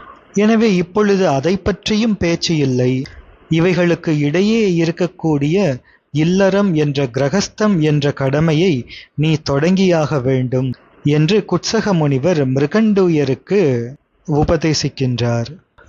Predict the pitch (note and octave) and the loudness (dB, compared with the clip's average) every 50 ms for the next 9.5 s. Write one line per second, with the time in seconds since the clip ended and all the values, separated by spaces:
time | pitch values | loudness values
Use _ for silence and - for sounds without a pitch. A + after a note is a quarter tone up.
0 | - _ - A#3 G#3 F3+ G3 G#3+ G3+ G3+ F#3+ - - G3+ F#3+ G#3 G#3 - - G3+ | -20 _ -2 0 0 2 2 2 2 2 0 0 -2 -2 -2 -2 -2 -2 -2 0
1 | F3+ E3 D3+ D3 D3 D3 D#3 - - A3 A3 G#3+ G3 F3 E3 D3 C#3+ D3 D#3+ F#3+ | 0 2 2 2 0 0 -2 0 0 0 2 2 2 2 2 2 2 2 2 0
2 | E3 B2 B2 A#2 - - - _ - - D3 D3 D3+ D3+ D#3+ F3 G3+ G#3 F#3+ G#3 | 0 0 -2 -4 -6 -10 -18 _ -4 0 2 2 2 2 2 2 2 2 2 0
3 | G3+ G3+ G#3 G3+ G3 A3 G#3 E3+ D#3+ F3+ A3+ C4 C4+ C4+ A#3 F3 - - - F#3+ | 0 2 0 2 2 2 2 0 -2 -4 -6 -16 -18 -18 -14 -12 -10 -4 -2 -2
4 | F#3 G#3 F#3+ - - F#3 - - - D3 C#3 C3+ D3 D#3+ A3 _ _ _ _ _ | 0 0 -2 -2 -4 -6 -4 -2 -4 -2 0 0 0 0 -2 _ _ _ _ _
5 | - F#3+ F3+ F3 F3 - D#3+ D3 D3 D#3 G3 G#3 G#3 G3+ G3 F#3 F3 E3 D3+ D3 | -6 -2 0 0 0 0 0 -2 0 2 2 2 2 2 2 2 2 0 0 0
6 | C#3+ C#3+ C3+ - - D#3 D#3 E3+ D#3+ C3+ C3 C3 D3+ E3 D3+ C#3 C3+ D#3 F3+ D3+ | 0 0 -2 -2 -4 -2 -2 -2 -2 -2 -2 -2 0 0 0 0 0 0 -2 -2
7 | A#2+ A#2 A2+ - _ - - - - _ - E3 E3+ F#3+ F#3 E3 F3 E3+ - - | -4 -6 -8 -12 _ -20 -20 -20 -20 _ -4 0 0 2 2 2 0 -2 0 0
8 | F3 F#3 G3 A3+ A#3 A3+ A3+ A3 G3+ F#3+ D#3+ F3+ E3 D#3 C#3+ C#3 C3+ C3+ C#3 C#3+ | 0 0 2 0 0 2 2 2 0 0 0 0 0 0 0 0 0 0 0 -2
9 | D3+ - - - A3 F3 C3+ A#2+ A#2 | -2 -4 -4 -2 -2 0 0 -2 -4